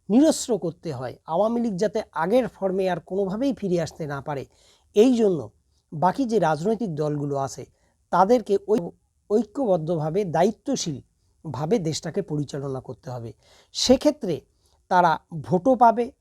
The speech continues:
ক্ষমতাতেও আসতে পারবে, পার্শ্ববর্তী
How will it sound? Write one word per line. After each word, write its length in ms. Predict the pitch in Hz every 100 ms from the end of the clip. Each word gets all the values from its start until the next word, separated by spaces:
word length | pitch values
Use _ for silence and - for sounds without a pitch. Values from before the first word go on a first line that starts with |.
| _
ক্ষমতাতেও 680 | - 185 226 247 262 277 277
আসতে 300 | 247 - 254
পারবে, 320 | 240 233 226 226 _ _ _ _ _ _
পার্শ্ববর্তী 600 | 196 - 269 254 - 254